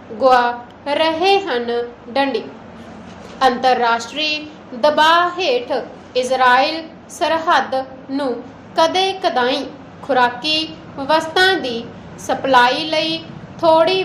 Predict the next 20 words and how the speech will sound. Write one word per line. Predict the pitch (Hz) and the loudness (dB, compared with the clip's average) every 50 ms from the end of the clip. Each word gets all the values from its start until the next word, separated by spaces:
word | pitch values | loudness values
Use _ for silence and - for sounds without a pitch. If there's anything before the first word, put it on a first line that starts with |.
| 370 - | -2 -2
ਬਹੁਤ | 247 240 240 311 330 - - - - - - - - - 220 214 | -2 -2 0 0 -2 -2 -4 -8 -10 -14 -16 -18 -16 -14 -8 -4
ਦੇਰ | 254 302 311 320 330 349 359 392 392 | -2 0 0 2 2 2 2 2 2
ਲਈ | 339 285 240 233 233 233 220 - - - - - - - | 2 2 2 2 2 0 -4 -8 -14 -16 -16 -18 -16 -4
ਖੋਲ੍ਹਦਾ | - 311 285 285 302 330 311 359 381 381 370 359 | 2 4 6 6 6 6 4 4 4 4 2 0
ਹੈ, | - 311 285 269 - - - - - - - - - - | 0 -2 -2 -2 -2 -6 -14 -20 -20 -20 -20 -14 -6 -2
ਪਰ | 254 233 220 220 - - - - - - | -2 -2 -2 -4 -8 -12 -18 -20 -16 -12
ਵੱਡੀ | 240 220 233 285 294 285 - 359 370 370 370 370 - - - | -8 -2 0 0 0 0 0 2 2 2 2 0 -2 -6 -6
ਪੱਧਰ | 311 262 - - 349 359 370 294 - - | -6 -6 -2 0 2 2 2 0 -4 -6
ਉੱਤੇ | 427 - - 294 277 240 175 - - - - - - - - - | -8 -2 2 2 2 2 2 -4 -8 -14 -20 -20 -20 -12 -6 -2
ਉੱਥੇ | 254 254 254 - 339 311 311 311 320 320 - - - - - | -2 -2 0 0 2 4 4 4 2 -2 -6 -10 -16 -18 -16
ਬਣੀ | 233 208 262 262 262 262 247 214 - - - - - - - | -4 0 2 2 2 0 -2 -6 -8 -12 -16 -20 -20 -8 -4
ਭੁੱਖਮਰੀ | 320 - - - - - 269 254 254 277 277 349 359 381 359 | -2 -2 -2 -4 -6 -8 -6 -2 0 2 2 4 2 2 2
ਵਾਲੀ | - 277 247 240 254 294 285 247 - - - - - - - - | 2 0 2 2 0 -2 -4 -6 -10 -14 -18 -20 -20 -10 -2 0
ਹਾਲਤ | 262 247 247 254 269 269 - - - - - - - - - - | 2 4 4 2 2 0 -4 -8 -10 -12 -12 -18 -16 -16 -10 -4
ਕਾਰਨ | - 277 262 262 269 269 294 311 320 330 330 330 - - - - - - - - | 0 0 2 2 2 0 -2 -6 -8 -10 -10 -10 -14 -18 -20 -20 -20 -16 -8 -6
ਭੇਜਿਆ | 370 359 339 - - 247 294 370 381 381 392 381 381 | -4 -2 -2 -4 -6 -4 0 2 4 4 4 2 0
ਜਾ | 381 - 254 247 240 233 233 | -2 -4 -4 -2 -2 -2 -2
ਰਿਹਾ | 226 233 240 240 285 294 254 226 - - - - - - - - - 247 | -2 -4 -4 -2 0 0 0 -2 -4 -8 -18 -20 -20 -20 -16 -8 -6 -6
ਅਜਿਹਾ | 233 247 262 254 262 262 311 320 320 320 320 - - - - - - | -4 -2 -2 -4 -2 0 0 2 2 2 0 -2 -6 -14 -20 -20 -14
ਸਮਾਨ | - - 285 269 254 247 247 254 262 262 240 | -10 -8 -6 -4 -2 -2 0 0 0 -2 -2